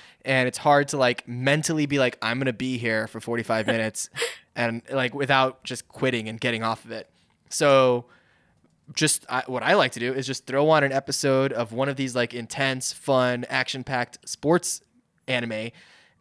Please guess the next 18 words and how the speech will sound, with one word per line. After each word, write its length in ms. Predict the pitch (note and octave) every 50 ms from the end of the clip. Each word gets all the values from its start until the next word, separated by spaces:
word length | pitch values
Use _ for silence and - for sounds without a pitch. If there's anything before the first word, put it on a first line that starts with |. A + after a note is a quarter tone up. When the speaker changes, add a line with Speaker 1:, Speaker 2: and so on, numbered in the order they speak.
| _ -
Speaker 1:
an 100 | B2+ C3
episode 340 | C#3 D3 - - - D#3 C#3+
or 80 | C3+
two, 420 | A#2 - - E3 C#3 A2 A2 B2+ C#3 _ -
probably 200 | D3 F3+ G#3 G3
two 140 | - -
episodes. 300 | D#3 D3 - - B2 G#2+
Actually, 220 | D3 F#3+ - - C#3
yeah, 180 | D#3+ G#3 E3
you 100 | A#2 C3 F3+
can 100 | A3 F#3+
do 180 | D#3+ G#3+ G#3+
two 240 | - - - G3 E3
episodes 480 | C#3+ E3 - C3 - - A#2+ A#2 A2+ C3
in, 80 | C3
like, 140 | B2+ B2 A#2 -
forty-five-ish 540 | - D3 C#3 C3+ - C#3 C3 B2+ B2 -
minutes. 340 | C3+ D3 D3 A#2 A2 - -